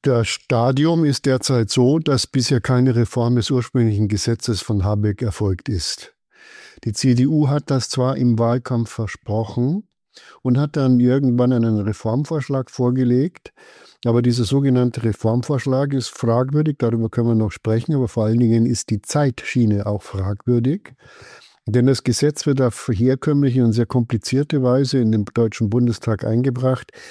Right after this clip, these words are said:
Das heißt, der gesetzgeberische Weg dauert jetzt nochmal schätzungsweise ein Jahr und erst dann wissen wir, was passiert.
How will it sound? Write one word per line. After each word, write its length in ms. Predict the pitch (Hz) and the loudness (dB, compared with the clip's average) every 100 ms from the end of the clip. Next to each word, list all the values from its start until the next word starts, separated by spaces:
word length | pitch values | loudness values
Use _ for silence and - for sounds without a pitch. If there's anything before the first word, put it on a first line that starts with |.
| - - | -14 -6
Das 220 | 107 - | -4 0
heißt, 260 | 113 117 | 0 0
der 80 | 117 | -2
gesetzgeberische 960 | 101 - 123 - 127 117 110 120 110 98 | -4 -2 -2 0 2 2 2 -2 -2 0
Weg 320 | 107 139 - - - | 0 0 -4 -20 -10
dauert 380 | - 110 117 107 | -2 2 2 0
jetzt 400 | - 113 104 - | -2 -2 -2 -2
nochmal 320 | 117 95 113 | -2 0 0
schätzungsweise 840 | 98 117 - 110 92 110 101 104 104 | 0 -4 -2 -4 0 0 0 -2 0
ein 220 | 110 101 | 0 0
Jahr 340 | 101 101 127 - - - | 0 0 -2 -6 -20 -6
und 320 | 160 147 135 - | 0 0 -2 -4
erst 460 | 123 123 117 - - | 0 0 0 -2 -2
dann 340 | 127 156 143 | 0 2 2
wissen 380 | 120 135 - 131 | 0 0 0 0
wir, 160 | 123 117 | 2 2
was 200 | 110 - | -2 -4
passiert. 600 | - 127 - 107 90 | -4 -4 -2 -2 -2